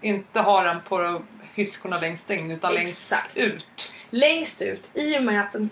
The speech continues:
Speaker 2: töjer sig, så kan man ha B H:n längre för att man kan knäppa in
Speaker 1: Ja, man kan
Speaker 2: den.
Speaker 1: vandra inåt,
Speaker 2: Vandra
Speaker 1: liksom.
Speaker 2: inåt när den har töjt sig.
Speaker 1: Aha.
Speaker 2: Så att det är därför man
Speaker 1: Det har jag aldrig
Speaker 2: alltid
Speaker 1: tänkt på. Jag har faktiskt undrat lite varför det finns tre lägen.
Speaker 2: Ja,
Speaker 1: Jag tänkte
Speaker 2: men det är
Speaker 1: så här, man
Speaker 2: därför
Speaker 1: är
Speaker 2: det
Speaker 1: väl liksom som man är.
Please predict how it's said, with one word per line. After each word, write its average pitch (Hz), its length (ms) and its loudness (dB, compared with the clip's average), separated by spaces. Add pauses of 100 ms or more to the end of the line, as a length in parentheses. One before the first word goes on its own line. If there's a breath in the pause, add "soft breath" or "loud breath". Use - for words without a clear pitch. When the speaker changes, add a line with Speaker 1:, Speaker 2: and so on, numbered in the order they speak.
Speaker 2:
töjer 285 420 0
sig, - 200 -6 (380 loud breath)
så 240 160 -6
kan 247 140 2
man 233 120 4
ha 294 340 6
B 220 140 2
H:n 190 200 0
längre 269 500 2
för 196 80 -2
att - 60 -6
man 190 120 -2
kan 180 120 -4
knäppa - 600 -2
in - 80 -2
Speaker 1:
Ja, 190 100 2
man 226 140 2
kan 190 100 2
Speaker 2:
den. 185 60 2
Speaker 1:
vandra 185 340 4
inåt, 214 100 2
Speaker 2:
Vandra 240 380 8
Speaker 1:
liksom. - 180 2 (120)
Speaker 2:
inåt 233 380 0
när 196 240 4
den 185 120 0
har 185 100 -6
töjt 254 320 0
sig. - 240 -4
Speaker 1:
Aha. 214 460 0
Speaker 2:
Så - 80 -2
att 240 60 0
det 262 60 4
är 240 40 -2
därför 277 260 6
man 269 100 4
Speaker 1:
Det 269 60 6
har 247 80 10
jag 262 100 12
aldrig 240 240 8
Speaker 2:
alltid 277 80 2 (100)
Speaker 1:
tänkt - 140 0
på. 202 60 2
Jag 208 80 8
har 220 60 6
faktiskt 330 320 2
undrat 285 280 2
lite 214 180 0
varför 185 240 2
det 214 60 2
finns 269 280 -2
tre 180 280 2
lägen. 190 540 0 (100)
Speaker 2:
Ja, 254 220 2
Speaker 1:
Jag 320 100 0
tänkte 214 260 2
Speaker 2:
men 208 100 6
det 208 40 8
är 208 40 10
Speaker 1:
så 214 60 8
här, - 0 -
man - 20 6
Speaker 2:
därför 254 180 6
Speaker 1:
är 262 60 6
Speaker 2:
det 226 60 6
Speaker 1:
väl 196 60 6
liksom 175 400 -2
som 185 160 -6
man 196 160 -4
är. - 160 -2